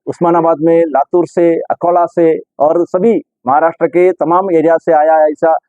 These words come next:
उन लोगों का कहना ऐसा है कि कार बाजार और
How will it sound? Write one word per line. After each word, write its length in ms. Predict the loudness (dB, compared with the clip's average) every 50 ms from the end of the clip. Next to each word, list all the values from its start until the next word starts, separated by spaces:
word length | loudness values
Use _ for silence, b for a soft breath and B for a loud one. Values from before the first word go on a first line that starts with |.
| _ _ _ -4
उन 60 | -2 0
लोगों 220 | 0 0 0 0
का 80 | 0 0
कहना 280 | 0 0 0 0 0
ऐसा 360 | -2 0 0 0 0 0 0
है 60 | -2 -2
कि 240 | 0 -2 -2 -2 -2 -6 _ _ _ _ _ _ _ _ _ _ _ _ _ _
कार 280 | -4 -2 0 0 -2 -4 -8 _ _ _ _ _ _ _ _ -4
बाजार 320 | -2 -2 0 0 0 -2 -4 -6 _ _ _ _ _ _ _ _ _ _ _ _ _ _ _ _ -4
और 340 | -2 0 0 0 0 -2